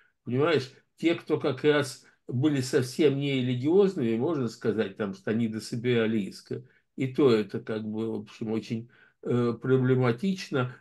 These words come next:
Э, были те, кто в Америке собирал искры, и совершенно их это не затронула никакая катастрофа.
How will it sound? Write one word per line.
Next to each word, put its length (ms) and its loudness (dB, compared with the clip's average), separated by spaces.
Э, 460 6
были 340 2
те, 160 0
кто 180 -2
в 80 4
Америке 540 2
собирал 600 0
искры, 360 -2
и 60 -2
совершенно 520 -2
их 140 -2
это 200 -6
не 100 -4
затронула 600 -2
никакая 440 -4
катастрофа. 800 -4